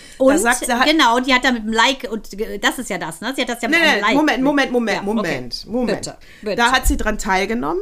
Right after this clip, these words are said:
Speaker 1: Äh,
Speaker 2: Mhm.
Speaker 1: das war, das war zweitausendvierzehn. Dafür hat sie sich entschuldigt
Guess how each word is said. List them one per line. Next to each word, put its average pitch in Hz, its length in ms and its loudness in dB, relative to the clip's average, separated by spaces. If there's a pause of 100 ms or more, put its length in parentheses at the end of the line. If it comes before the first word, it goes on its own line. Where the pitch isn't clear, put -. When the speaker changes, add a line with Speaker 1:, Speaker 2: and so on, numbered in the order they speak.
(140)
Speaker 1:
Äh, 220 300 2
Speaker 2:
Mhm. 208 40 -4
Speaker 1:
das 247 220 -2
war, 240 180 2
das 220 180 -6
war 226 100 -4
zweitausendvierzehn. 240 960 -6
Dafür 285 320 0
hat 247 160 -2
sie 240 100 -6
sich 208 200 -10
entschuldigt 196 840 -6